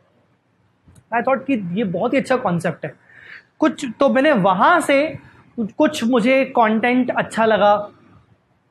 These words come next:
कुछ particular example अच्छा लगा, question अच्छा लगा, तो मैंने वहाँ से लिया है।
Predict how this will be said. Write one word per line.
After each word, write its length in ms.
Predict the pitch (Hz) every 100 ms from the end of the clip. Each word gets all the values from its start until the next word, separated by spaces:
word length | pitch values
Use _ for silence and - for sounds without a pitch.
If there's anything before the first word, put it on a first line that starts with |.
| _
कुछ 360 | 233 - - - -
particular 280 | 190 202 220
example 480 | 196 165 202 202 233
अच्छा 220 | - 214
लगा, 260 | 202 185 196
question 340 | 202 180 214
अच्छा 180 | 202 185
लगा, 180 | 185 240
तो 120 | 269
मैंने 140 | 262
वहाँ 260 | 202 165 180
से 120 | 175
लिया 220 | 156 147
है। 120 | 139